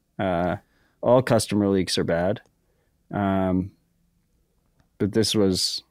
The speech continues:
this one was extra bad. So first of all, you know, never enter your secret backup words, your seed words, um, into a computer. If you're using a hardware wallet, you should be entering it directly into a hardware wallet. Um,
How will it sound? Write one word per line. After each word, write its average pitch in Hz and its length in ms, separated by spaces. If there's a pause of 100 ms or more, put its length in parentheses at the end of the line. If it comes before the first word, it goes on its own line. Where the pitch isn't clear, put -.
(1200)
this 113 180
one 104 140
was 95 160
extra - 380
bad. - 320 (320)
So 87 480 (380)
first 165 260
of 135 100
all, 120 440 (440)
you 113 120
know, 98 140
never 117 460
enter 110 320
your 104 160
secret 107 320
backup 101 400
words, 98 240
your 98 120
seed 101 300
words, 90 480 (280)
um, 90 480 (520)
into 123 280
a 113 40
computer. 110 480
If 113 140
you're 98 140
using 101 360
a 92 100
hardware 95 300
wallet, 95 360
you 95 80
should 92 180
be - 340
entering 98 340
it 87 80
directly 92 360
into 85 220
a - 20
hardware 85 300
wallet. 85 340 (800)
Um, 92 600